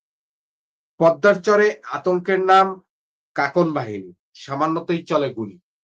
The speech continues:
বালু লুট, চাঁদাবাজি, ডাকাতি, জমি দখল, এই নিয়ে বাহিনীর সদস্যদের নামে বিভিন্ন থানায় মামলা রয়েছে। দুই সংগঠনের প্রতিবেদন, বিচার বহির্ভূত হত্যাকাণ্ড ও কারা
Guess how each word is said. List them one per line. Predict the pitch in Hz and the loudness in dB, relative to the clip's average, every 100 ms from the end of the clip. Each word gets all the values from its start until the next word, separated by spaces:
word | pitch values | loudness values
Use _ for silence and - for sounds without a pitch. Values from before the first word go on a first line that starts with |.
| _ _ _ _ _ _ _ _ _ _ _ _ _ _ _ _ _ _ _ _ _ _ _ _ - | _ _ _ _ _ _ _ _ _ _ _ _ _ _ _ _ _ _ _ _ _ _ _ _ -2
বালু | 135 156 | 2 4
লুট, | 170 170 165 - | 4 4 2 -4
চাঁদাবাজি, | 170 135 156 160 147 160 | -2 0 0 0 0 0
ডাকাতি, | 151 139 156 151 151 147 | 0 -2 0 -2 -4 -2
জমি | 139 143 | -2 0
দখল, | 147 143 156 151 | 0 -2 -4 -6
এই | 131 143 | -4 -4
নিয়ে | 151 160 | -2 -4
বাহিনীর | 143 131 139 147 | -4 -6 -4 -6
সদস্যদের | 147 139 143 160 151 | -6 -8 -8 -8 -4
নামে | 147 147 | -4 -4
বিভিন্ন | 127 120 156 160 | -6 -4 -2 -2
থানায় | 160 151 147 | -4 -2 -2
মামলা | 135 110 110 104 | -2 -4 -4 -8
রয়েছে। | 95 92 _ _ _ _ _ _ _ _ _ _ _ _ _ _ _ _ _ 494 _ _ _ _ _ _ _ _ _ _ _ _ _ _ _ _ _ _ _ _ _ _ _ _ _ _ _ _ _ _ _ _ _ | -10 -14 _ _ _ _ _ _ _ _ _ _ _ _ _ _ _ _ _ -20 _ _ _ _ _ _ _ _ _ _ _ _ _ _ _ _ _ _ _ _ _ _ _ _ _ _ _ _ _ _ _ _ _
দুই | 160 196 | 2 2
সংগঠনের | 214 208 208 208 214 214 214 | 2 2 4 2 2 4 4
প্রতিবেদন, | 175 175 175 156 - - | 4 2 2 2 0 -14
বিচার | 123 127 170 | -10 -2 2
বহির্ভূত | 170 180 190 175 180 | 4 4 2 -2 -2
হত্যাকাণ্ড | 185 170 175 170 170 165 | -2 -2 -4 0 0 0
ও | 180 180 - 160 147 | 0 0 -2 -4 -2
কারা | 143 156 | 0 0